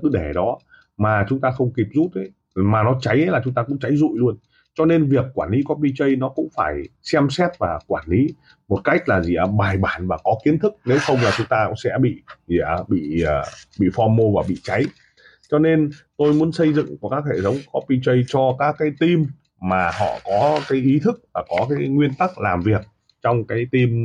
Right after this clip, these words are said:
Erante phát triển để làm copy chain. Và copy chain là một cái cớ để tìm kiếm khách hàng, copy chain là một cái cớ để cày com lót, copy chain là một cái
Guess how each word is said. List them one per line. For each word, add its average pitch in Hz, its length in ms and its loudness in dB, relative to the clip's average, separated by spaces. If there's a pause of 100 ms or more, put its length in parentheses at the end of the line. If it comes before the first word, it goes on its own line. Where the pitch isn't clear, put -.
(100)
Erante 107 600 2
phát 131 160 -8
triển 90 260 0 (400)
để 78 100 -2
làm 98 280 0
copy 123 300 0
chain. 101 260 2 (380)
Và 127 100 2
copy 180 340 2
chain 165 180 4
là 131 80 2
một 107 160 -2
cái 151 160 0
cớ 147 120 2 (120)
để 180 120 0
tìm 98 180 -2
kiếm 123 140 -2
khách 160 240 -8
hàng, 95 140 -4
copy - 300 -4
chain 147 200 2
là 107 100 2
một 87 120 -4
cái 123 140 -2
cớ 131 100 0 (120)
để 143 160 -2
cày 104 260 2
com 123 220 0
lót, 156 220 -4
copy 156 280 -2
chain 135 180 0
là 101 100 0
một 95 100 -8
cái 117 100 -6